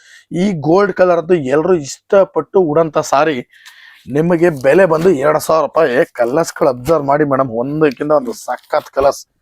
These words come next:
ಯಾರು ಉಟ್ರು ಇಷ್ಟಪಟ್ಟು ಉಡ್ಬೇಕು, ಆ ಥರ ಎಲ್ಲ ಪೇಸ್ಟಲ್ ಕಲರ್ಸ್. ನೋಡಿ, ಬ್ಲೈಟ್ ಪೇಸ್ಟಲ್ ಕಲರ್ಸ್. ಬೆಲೆ ಬಂದು ನಿಮಗೆ ಟೂ ತೌಸಂಡ್ ರುಪೀಸ್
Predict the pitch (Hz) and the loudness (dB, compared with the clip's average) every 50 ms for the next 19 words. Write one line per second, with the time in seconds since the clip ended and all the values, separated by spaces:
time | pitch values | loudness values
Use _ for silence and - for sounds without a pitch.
0 | _ _ _ _ _ _ _ _ _ 123 120 120 123 135 156 165 160 160 147 - | _ _ _ _ _ _ _ _ _ -4 -2 0 2 2 2 2 0 -2 -6 -4
1 | - 175 185 220 254 262 - _ - - _ _ _ _ _ _ _ _ _ _ | -2 0 2 2 0 0 -4 _ -20 -20 _ _ _ _ _ _ _ _ _ _
2 | 156 - - _ - 196 185 - - 175 - _ 233 226 196 165 156 151 147 135 | -12 -12 -10 _ -2 -2 0 0 -4 -4 0 _ 0 2 4 4 2 2 2 2
3 | - 135 135 139 - 160 165 160 165 185 208 226 202 - 151 147 - - 123 120 | 2 0 0 2 0 0 0 2 2 2 2 0 0 0 -2 -2 -2 -2 -6 -6
4 | - 113 104 - - _ - 107 - _ _ _ _ _ - - - _ _ _ | -8 -12 -14 -14 -14 _ -14 -14 -14 _ _ _ _ _ -20 -20 -20 _ _ _
5 | _ _ _ _ _ _ _ _ _ 110 110 143 165 190 190 165 - 170 165 - | _ _ _ _ _ _ _ _ _ -10 -2 0 0 0 0 0 -2 -2 0 2
6 | - 170 156 - 160 160 147 - 190 220 226 - - _ _ _ - - - _ | 0 -2 0 0 0 0 2 2 2 2 2 0 -6 _ _ _ -20 -20 -20 _
7 | _ - 120 120 127 143 175 190 180 180 180 185 190 180 180 190 196 - _ 190 | _ -8 0 2 4 6 6 4 4 2 0 2 0 2 2 0 -2 0 _ 2
8 | 202 214 214 - - 202 196 190 180 165 156 151 - 190 196 170 - | 2 2 2 2 0 0 0 0 0 -2 -2 0 2 0 0 0 -2